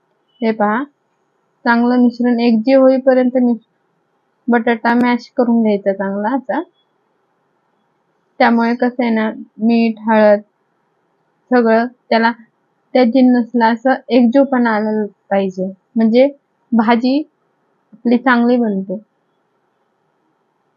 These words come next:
आता मी झाकण ठेवून दोन मिनिटं वाफवून को-, तोपर्यंत मी कोथिंबीर स्वच्छ धुवून कापून घेते. आता मी परत भाजीला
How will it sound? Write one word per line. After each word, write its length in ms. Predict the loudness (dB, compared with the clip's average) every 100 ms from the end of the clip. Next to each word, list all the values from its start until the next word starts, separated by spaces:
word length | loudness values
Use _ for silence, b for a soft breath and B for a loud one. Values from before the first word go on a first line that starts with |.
| _ _
आता 200 | -4 0
मी 120 | 2 2
झाकण 400 | 2 0 0 0
ठेवून 340 | 0 0 -2 -6 _ _ _
दोन 320 | 0 4 4 4
मिनिटं 300 | 2 0 0
वाफवून 460 | 0 -2 -4 -4 -4 _ _ _ _ _ _ _ _ _ _ _ _ _ -2
को-, 140 | 0 -2 0
तोपर्यंत 520 | 0 2 0 0 -2
मी 200 | -2 -2 -4 _ _ -2
कोथिंबीर 540 | 0 2 2 2 0
स्वच्छ 320 | 0 -2 0 0
धुवून 380 | 4 4 2 0 _ _ _ _ _ _ _ _ _ _ _ _ -2
कापून 400 | -2 0 0 0
घेते. 360 | 0 -4 -14 -14 _ _ _ -10
आता 240 | -8 -2 0
मी 220 | 0 -2 -4 _ _ _ _ _ _ _ _ _ _ _ 0
परत 220 | 2 2 0 -4
भाजीला 500 | -2 0 0 -2 -4